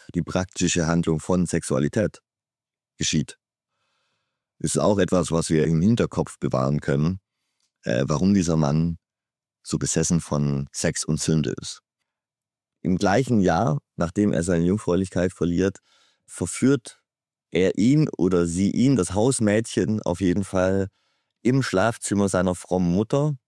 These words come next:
also im Ehebett seiner Eltern.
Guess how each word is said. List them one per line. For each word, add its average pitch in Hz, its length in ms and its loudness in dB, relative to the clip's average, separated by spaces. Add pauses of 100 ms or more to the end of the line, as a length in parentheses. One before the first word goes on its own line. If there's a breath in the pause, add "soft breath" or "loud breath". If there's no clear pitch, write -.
(760)
also 80 280 -2
im 104 260 0
Ehebett 101 560 0
seiner 87 360 0
Eltern. 101 460 0